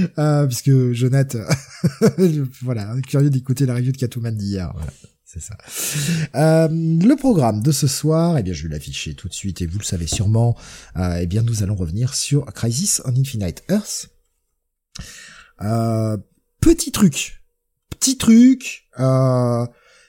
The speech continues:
qui a pas forcément laissé beaucoup de traces dans l'histoire, hein, euh, évidemment. C'est pour ça qu'on en parle ce soir,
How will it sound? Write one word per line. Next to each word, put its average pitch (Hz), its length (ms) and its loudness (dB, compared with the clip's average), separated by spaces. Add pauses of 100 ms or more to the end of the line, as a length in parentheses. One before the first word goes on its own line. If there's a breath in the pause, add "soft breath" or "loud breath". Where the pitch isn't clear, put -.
(180 soft breath)
qui - 80 0
a - 40 0
pas 156 180 2
forcément 160 480 2
laissé 151 340 4
beaucoup 127 280 -2
de - 60 -6
traces 147 260 0
dans 127 100 0
l'histoire, 170 600 -2
hein, 135 400 -2
euh, 95 140 -4
évidemment. 98 420 -4
C'est - 120 -8
pour 104 100 -8
ça 170 100 0
qu'on 120 160 -2
en 92 80 -2
parle 120 160 0
ce 98 100 -10
soir, - 380 -8